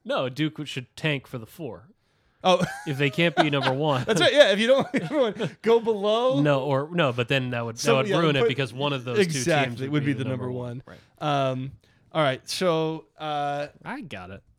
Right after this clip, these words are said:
Speaker 2: I do want to bring up one other thing here, Aaron, which is this concept, uh, I'm stealing from soccer called the treble.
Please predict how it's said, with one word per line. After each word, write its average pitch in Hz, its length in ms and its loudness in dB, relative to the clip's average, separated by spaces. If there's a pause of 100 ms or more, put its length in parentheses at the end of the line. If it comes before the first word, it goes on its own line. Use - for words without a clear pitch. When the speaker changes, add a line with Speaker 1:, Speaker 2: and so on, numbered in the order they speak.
(140)
Speaker 2:
I 170 100 -6
do 220 220 -8
want 214 220 -6
to 180 220 -6
bring 156 260 -10
up 135 160 -14
one 156 160 -10
other 156 200 -10
thing 117 500 -16 (600)
here, 131 260 -14
Aaron, 117 360 -10
which 127 160 -12
is 127 120 -8
this 123 120 -14
concept, 165 800 -6 (460)
uh, 120 280 -6
I'm 123 100 -10
stealing 160 380 -4
from 143 140 -10
soccer 127 520 -6
called 123 280 -6
the 117 80 -12
treble. - 440 -6